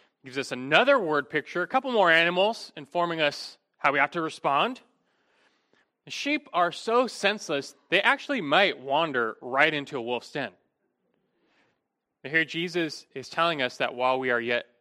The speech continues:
to be meek and vulnerable like sheep, we're not to be dumb like sheep.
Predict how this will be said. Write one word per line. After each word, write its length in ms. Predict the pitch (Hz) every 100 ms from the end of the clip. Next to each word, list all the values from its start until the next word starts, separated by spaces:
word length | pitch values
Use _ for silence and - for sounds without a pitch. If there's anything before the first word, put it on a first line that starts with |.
| _
to 100 | 131
be 460 | 117 113 110 110 -
meek 540 | 117 120 135 143 - _ _ _ _
and 380 | 113 107 107 107
vulnerable 560 | 110 117 220 262 147 117
like 220 | 113 113
sheep, 280 | - 156 -
we're 80 |
not 300 | 190 294 -
to 80 | -
be 100 | 240
dumb 320 | 180 151 214
like 200 | 180 113
sheep. 300 | - 107 127